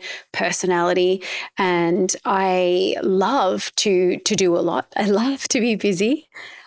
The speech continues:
And sometimes if I don't keep a track of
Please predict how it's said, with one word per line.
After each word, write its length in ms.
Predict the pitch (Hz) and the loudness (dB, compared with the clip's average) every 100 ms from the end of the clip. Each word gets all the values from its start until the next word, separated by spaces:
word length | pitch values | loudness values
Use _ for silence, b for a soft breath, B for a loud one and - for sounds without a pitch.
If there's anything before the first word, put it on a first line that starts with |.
| B | B
And 240 | 220 233 233 | 0 0 2
sometimes 800 | - 240 262 269 285 269 262 - | 0 0 0 0 2 2 0 -2
if 220 | - 220 | -2 -2
I 120 | - | -2
don't 440 | 185 202 196 202 - | -2 0 0 0 -4
keep 380 | - 196 196 - | -2 -2 -2 -4
a 80 | 180 | -4
track 760 | - - - - 311 302 - - _ - | -4 -6 -4 -2 -2 -2 -6 -10 _ -4
of 380 | 180 202 214 | -2 -2 -6